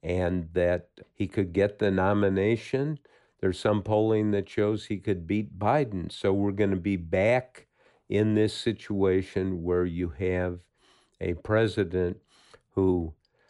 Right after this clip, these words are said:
whose chief focus is not serving the American public, but serving himself.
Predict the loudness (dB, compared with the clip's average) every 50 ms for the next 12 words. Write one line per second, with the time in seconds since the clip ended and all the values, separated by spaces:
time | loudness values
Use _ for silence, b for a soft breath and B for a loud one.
0 | _ _ _ -4 -4 -4 -4 -6 _ _ _ _ _ _ _ _ _ _ -16 -6
1 | 0 2 2 2 0 -2 0 2 2 2 2 -2 -6 -6 -6 -8 -14 -18 -18 -16
2 | _ -4 -2 -2 -2 0 0 0 2 2 0 -2 -4 _ _ _ _ _ _ _
3 | _ _ -12 -4 2 4 4 4 4 4 2 2 2 2 0 0 0 0 0 0
4 | 0 0 0 0 -2 -4 -6 -6 -6 -6 -8 -10 _ -6 0 0 0 0 0 0
5 | 0 0 0 -2 -8 _ _ b b b b b b b -2 -2 -2 -2 0 2
6 | 4 4 4 4 2 2 2 2 0 -2 -2 -4 -4 -4 -6 -4 -2 -2 -2 -2
7 | -4 -8 -18 -20